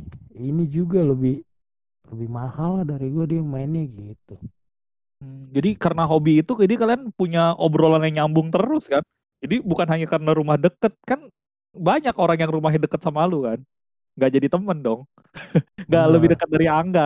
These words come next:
Speaker 2: kan? <laughs> Jadi
Speaker 1: <laughs>
Speaker 2: nggak cuma deket, tapi karena punya hobi yang sama kayak lu bilang tadi. Mo-, motoran lah, motoran touring ya, touring.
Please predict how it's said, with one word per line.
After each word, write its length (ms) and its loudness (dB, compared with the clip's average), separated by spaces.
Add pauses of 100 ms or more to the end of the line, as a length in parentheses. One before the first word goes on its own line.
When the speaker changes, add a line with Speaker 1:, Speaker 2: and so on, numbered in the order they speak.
Speaker 2:
kan? 280 0
<laughs> 680 -6
Jadi 300 2
Speaker 1:
<laughs> 200 -10 (160)
Speaker 2:
nggak 200 2 (100)
cuma 380 -2
deket, 480 -2
tapi 240 -6
karena 320 -6
punya 400 -10
hobi 320 -4
yang 80 -10
sama 400 0
kayak 200 -8
lu 80 -10
bilang 200 -12
tadi. 320 -14 (120)
Mo-, 280 -10
motoran 520 0
lah, 120 -8
motoran 480 -2
touring 320 0
ya, 80 -2
touring. 400 -6